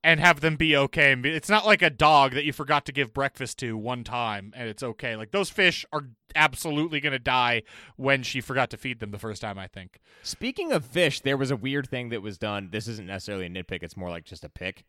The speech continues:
Speaker 2: There was a weird thing that was done in the throes of where you don't know what's going on, where they were just, like, paused in time, but nothing else was. Did you notice that?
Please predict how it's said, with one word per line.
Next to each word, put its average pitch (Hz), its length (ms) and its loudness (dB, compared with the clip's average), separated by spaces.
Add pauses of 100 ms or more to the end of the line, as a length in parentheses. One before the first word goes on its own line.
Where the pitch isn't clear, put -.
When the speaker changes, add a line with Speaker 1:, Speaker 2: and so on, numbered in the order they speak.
Speaker 2:
There 104 80 -8
was 107 100 -8
a 101 60 -12
weird 110 260 -6
thing 107 140 -4
that 104 120 -6
was 92 160 -8
done 98 220 -4
in 95 260 -8
the 95 260 -14 (440)
throes 104 800 -4
of 90 300 -12
where 92 160 -6
you 90 200 -10
don't 92 160 -8
know 90 100 -8
what's 90 160 -10
going 95 240 -8
on, 90 260 -6
where 85 120 -8
they 90 140 -8
were 90 100 -8
just, 90 160 -16
like, 87 140 -10 (160)
paused 87 440 -4
in 87 140 -8
time, 82 500 -10 (120)
but 87 140 -8
nothing 92 260 -8
else 78 240 -10
was. 95 340 -6 (540)
Did 87 100 -6
you 92 100 -6
notice 101 240 -4
that? 120 260 -4